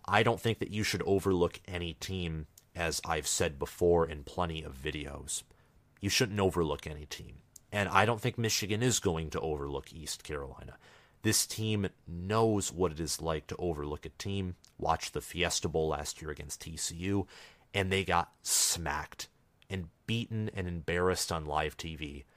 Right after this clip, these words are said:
by the Horned Frogs. And then that Georgia game, the sixty-five to seven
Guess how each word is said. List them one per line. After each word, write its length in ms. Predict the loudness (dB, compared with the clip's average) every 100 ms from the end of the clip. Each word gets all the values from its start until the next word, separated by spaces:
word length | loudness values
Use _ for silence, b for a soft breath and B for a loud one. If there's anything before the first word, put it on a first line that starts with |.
| b
by 140 | 4 4
the 120 | 4
Horned 320 | 2 0 0
Frogs. 460 | 2 4 4 0 -4
And 160 | -2
then 140 | 0 2
that 240 | 0 0
Georgia 420 | 4 6 6 4
game, 320 | -2 -6 -10 -16 b b b b b _ -6
the 100 | -2
sixty-five 800 | 2 2 2 -2 2 2 2
to 80 | 0
seven 580 | 0 2 2 2 -2